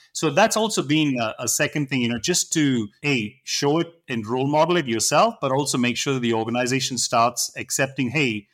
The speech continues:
when we're doing a large transformation like this, we're not gonna get everything right. There are things that will go wrong, and we need to, we need to be agile enough and adapt and, and accept that, you know, things don't work, and then move and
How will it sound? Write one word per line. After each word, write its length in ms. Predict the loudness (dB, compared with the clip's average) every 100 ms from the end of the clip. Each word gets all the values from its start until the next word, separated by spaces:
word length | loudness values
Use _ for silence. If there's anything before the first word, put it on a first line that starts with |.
| _ _
when 140 | -6
we're 120 | -2 2
doing 240 | 2 2
a 40 |
large 360 | 2 4 4 2
transformation 580 | 0 0 0 -2 0 0
like 180 | -2 -2
this, 220 | -4 -2
we're 60 |
not 120 | -2 0
gonna 140 | 0
get 80 | 0
everything 400 | 0 -2 -4 -4
right. 260 | -2 -4 -8 _ _ _ _
There 120 | -4
are 100 | -2
things 300 | 0 0 0
that 160 | 0 -2
will 180 | -2 -2
go 180 | 0 2
wrong, 300 | 2 2 2
and 100 | 0
we 120 | 0
need 260 | -2 -4 -4
to, 240 | -2 0
we 100 | 0
need 180 | -4 -4
to 80 | -4
be 280 | 0 0 0
agile 440 | 0 0 2 2
enough 360 | 2 2 2 0
and 280 | -4 -2 -4 _ _ _
adapt 720 | -10 0 4 4 2 -4 -20 _ -6
and, 360 | -2 -2 -4 -4
and 120 | -6
accept 460 | -4 -2 -2 -2
that, 160 | -6 -6 -4
you 120 | -4
know, 320 | -2 -2 -6 _
things 240 | -2 0
don't 240 | 0 0 2
work, 260 | 0 0
and 140 | -2 -2
then 140 | -2
move 240 | 0 0
and 280 | 0 -2 -4